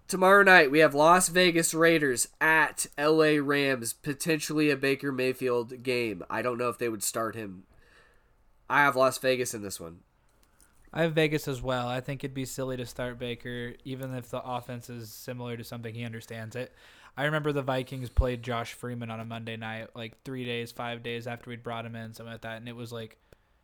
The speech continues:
Speaker 2: just one of the worst experiences of my
Speaker 1: A
Speaker 2: life.
Speaker 1: clown
Speaker 2: Um,
Speaker 1: show?
Speaker 2: My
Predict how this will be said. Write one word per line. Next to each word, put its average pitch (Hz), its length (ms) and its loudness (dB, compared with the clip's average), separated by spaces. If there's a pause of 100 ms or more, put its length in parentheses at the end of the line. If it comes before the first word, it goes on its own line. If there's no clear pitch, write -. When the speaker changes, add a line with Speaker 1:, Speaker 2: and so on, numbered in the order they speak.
(340)
Speaker 2:
just - 160 -14
one 139 100 -6
of 127 60 -8
the 123 80 -8
worst 120 340 -8
experiences 110 580 -14
of 107 60 -16
my 110 100 -14
Speaker 1:
A 110 40 -16
Speaker 2:
life. 113 180 -10
Speaker 1:
clown 113 360 -2
Speaker 2:
Um, 120 60 -8
Speaker 1:
show? 120 440 -4 (800)
Speaker 2:
My 120 640 -10